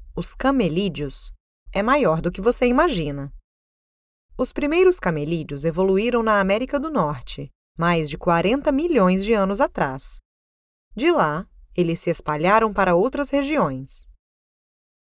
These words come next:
À medida que duas ou mais populações se separavam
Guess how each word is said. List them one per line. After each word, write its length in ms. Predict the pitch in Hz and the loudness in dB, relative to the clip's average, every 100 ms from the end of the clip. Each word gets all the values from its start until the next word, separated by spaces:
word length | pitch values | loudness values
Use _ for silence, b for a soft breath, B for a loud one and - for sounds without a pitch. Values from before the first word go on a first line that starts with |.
| - | 0
À 100 | 294 | 2
medida 380 | 320 294 349 359 | 2 2 4 2
que 140 | 359 | 2
duas 440 | 208 180 233 190 180 | 0 0 4 4 4
ou 120 | 170 | 2
mais 240 | 180 247 | 4 0
populações 760 | - 269 254 208 175 - 151 151 | -2 -2 2 2 2 -2 -6 -6
se 100 | 165 | -6
separavam 840 | - 220 160 165 170 139 143 | -4 -2 -2 2 0 0 -8